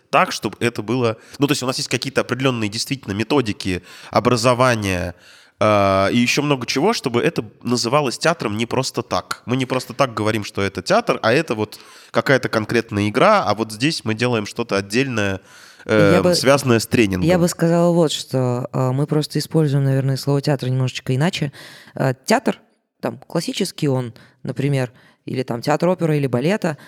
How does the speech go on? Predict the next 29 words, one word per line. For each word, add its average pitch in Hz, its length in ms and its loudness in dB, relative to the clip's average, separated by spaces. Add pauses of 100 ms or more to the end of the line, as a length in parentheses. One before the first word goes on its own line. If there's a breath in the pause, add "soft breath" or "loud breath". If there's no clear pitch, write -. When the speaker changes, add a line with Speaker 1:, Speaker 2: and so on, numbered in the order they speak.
(120)
Speaker 2:
он 170 120 2
существует 180 480 -2
в - 20 -14
двух 165 180 -4
ипостасях. 139 600 -4
Есть 151 200 -4
ипостась, 151 440 -2
когда 135 300 -2
приходят 143 460 -2
зрители 131 420 -2
и 123 60 -4
играется 131 340 -2
спектакль, - 480 -2 (400 loud breath)
а - 80 2
есть 208 180 0
ипостась, 170 380 0
когда 139 360 0
театр 156 300 -2
живет 147 340 0
своей 143 240 0
какой-то 143 400 -2
жизнью, 185 460 0 (320 loud breath)
когда 143 240 0
там 170 160 4
нет 175 180 2
зрителя, 131 460 -2
когда 123 260 -4
театр 175 300 -2
репетирует, 131 720 -2